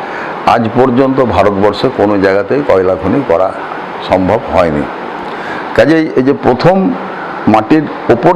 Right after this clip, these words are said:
থেকে একদম গিয়েই যে প্রথম তিরিশ মিটার কয়লা, এটা পেতে গেলে কিন্তু একটা দুঃসাধ্য ব্যাপার। এবং তারপর যে শেষ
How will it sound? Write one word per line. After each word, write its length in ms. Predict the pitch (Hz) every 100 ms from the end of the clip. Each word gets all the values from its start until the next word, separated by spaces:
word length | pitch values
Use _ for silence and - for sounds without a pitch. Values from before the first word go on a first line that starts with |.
| -
থেকে 180 | 165 165 151
একদম 220 | 143 151 139 117
গিয়েই 240 | 147 160 147
যে 60 | 147
প্রথম 220 | - 123 139 127
তিরিশ 200 | 135 139
মিটার 220 | 135 131 120
কয়লা, 280 | 95 101 110 143
এটা 140 | 120 135 123
পেতে 200 | 110 120 117
গেলে 160 | 117 117
কিন্তু 180 | 101 98 107
একটা 180 | 107 - - - - - - 104
দুঃসাধ্য 420 | 139 160 160 151 135 120
ব্যাপার। 280 | 92 - 95 - - - - - - 110
এবং 140 | 135 135 -
তারপর 280 | 131 135 156
যে 60 | 151 -
শেষ 180 | 185